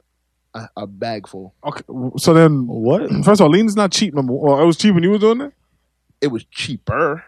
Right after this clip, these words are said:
Speaker 2: Okay.
Speaker 1: 'Cause I had, like, a plug or whatever. And then, like, I had people that, you know, got, like, the, the medication prescribed, the, um... fuck, what is it called?
Speaker 2: Did you have sex on it?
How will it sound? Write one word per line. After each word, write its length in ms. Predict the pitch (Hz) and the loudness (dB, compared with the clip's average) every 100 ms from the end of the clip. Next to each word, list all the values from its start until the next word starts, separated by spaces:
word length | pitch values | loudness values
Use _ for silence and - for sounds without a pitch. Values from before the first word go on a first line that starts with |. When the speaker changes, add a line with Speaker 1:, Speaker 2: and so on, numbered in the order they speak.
| - | -6
Speaker 2:
Okay. 300 | 120 117 127 _ _ _ | -4 -4 -8 _ _ _
Speaker 1:
'Cause 140 | - 117 | -8 -4
I 100 | 123 | -2
had, 160 | 127 110 | -2 -4
like, 180 | 101 | -6
a 60 | 90 | -10
plug 320 | - 139 143 | -4 -2 -2
or 40 | 117 | -4
whatever. 380 | 107 98 107 120 _ _ _ _ _ | -6 -8 -10 -12 _ _ _ _ _
And 120 | 120 | -10
then, 160 | 117 110 | -8 -6
like, 280 | 107 101 - | -8 -10 -10
I 140 | - 127 - | -8 -8 -8
had 340 | 143 131 117 | -4 -4 -4
people 280 | - 135 120 | -6 -8 -6
that, 280 | 120 110 127 | -6 -6 -8
you 80 | |
know, 260 | 127 107 98 - | -8 -8 -10 -12
got, 300 | 98 120 110 - | -6 -4 -4 -8
like, 300 | 113 107 87 | -10 -10 -10
the, 600 | 107 104 104 101 101 95 _ - - _ _ _ _ _ _ _ _ | -8 -8 -8 -10 -12 -14 _ -18 -18 _ _ _ _ _ _ _ _
the 480 | - 101 98 95 92 87 | -16 -12 -10 -10 -12 -12
medication 460 | 110 110 120 110 | -12 -10 -12 -12
prescribed, 520 | 104 98 110 104 95 87 | -16 -14 -10 -10 -10 -14
the, 80 | - | -16
um... 640 | 95 82 95 95 90 85 90 _ - - _ _ _ _ _ _ | -14 -14 -14 -16 -16 -20 -20 _ -18 -18 _ _ _ _ _ _
fuck, 300 | _ 127 107 | _ -14 -14
what 160 | 104 120 | -16 -20
is 100 | 113 | -20
it 80 | _ | _
called? 120 | - | -2
Speaker 2:
Did 120 | 175 | 2
you 80 | 254 | 4
have 160 | 254 | 4
sex 300 | - 202 208 | 4 2 2
on 140 | 220 226 | 2 0
it? 120 | 269 | -2